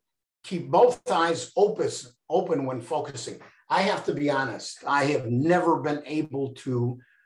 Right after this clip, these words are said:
uh, perfect that method. I always close my left eye, uh, and I've been shooting for, God, what, fifty-two years. So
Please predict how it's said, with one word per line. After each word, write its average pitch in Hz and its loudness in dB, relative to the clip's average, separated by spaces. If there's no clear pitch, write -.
uh, 127 2
perfect - -2
that 131 -2
method. 123 -4
I 131 -4
always 135 -2
close 135 -2
my 123 -4
left 123 -4
eye, 127 -2
uh, 120 -12
and 127 -8
I've 131 -2
been 127 -2
shooting 123 -6
for, 117 -16
God, 120 -4
what, 123 -6
fifty-two 156 -2
years. 131 2
So 117 -4